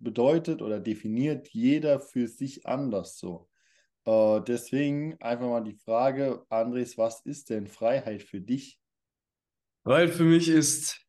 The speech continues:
Speaker 2: wenn ich das tun möchte, was ich möchte, wo ich möchte und mit wem ich möchte, solange ich möchte.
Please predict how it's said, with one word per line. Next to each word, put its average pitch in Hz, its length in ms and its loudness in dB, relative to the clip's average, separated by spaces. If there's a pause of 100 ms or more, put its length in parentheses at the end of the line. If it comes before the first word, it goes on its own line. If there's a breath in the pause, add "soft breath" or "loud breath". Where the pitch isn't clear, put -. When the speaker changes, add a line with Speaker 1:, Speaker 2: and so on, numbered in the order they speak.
(140)
Speaker 2:
wenn 123 840 0
ich 113 460 -2
das 120 300 -4
tun 127 200 -2
möchte, 113 320 -4
was 104 200 -10
ich - 240 -8
möchte, 151 560 -6 (600)
wo 113 180 2
ich 147 140 0
möchte 147 600 -2 (580)
und 107 480 -6
mit 92 240 -6
wem 117 220 4
ich - 160 -2
möchte, 87 320 -6
solange 101 400 0
ich - 140 -6
möchte. 82 380 -12